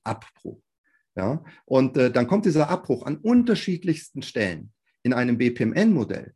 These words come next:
haben Sie einen sogenannten Happy Path, wo die Abläufe sauber aufgelistet sind, so wie sie normalerweise, wenn keine Stornierung eintrifft, abläuft. Und dann haben Sie einen Ereignisteilprozess, der das sauber kapselt.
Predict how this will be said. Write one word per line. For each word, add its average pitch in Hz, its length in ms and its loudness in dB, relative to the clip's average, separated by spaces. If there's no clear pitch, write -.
haben 117 220 0
Sie 120 100 -2
einen 113 160 0
sogenannten 104 560 -2
Happy 104 320 -2
Path, 165 400 0
wo 107 340 2
die 107 420 -4
Abläufe 117 460 -2
sauber 104 500 0
aufgelistet 160 720 0
sind, 170 200 0
so 120 140 -4
wie 117 120 0
sie 107 360 -4
normalerweise, 147 880 0
wenn 92 200 -8
keine 123 580 0
Stornierung 165 640 6
eintrifft, 151 540 -4
abläuft. 156 460 0
Und 135 80 0
dann 131 180 2
haben 151 200 2
Sie 151 120 -4
einen 143 260 -2
Ereignisteilprozess, 143 1120 -4
der 104 100 -2
das 110 240 -2
sauber 180 560 2
kapselt. - 640 -6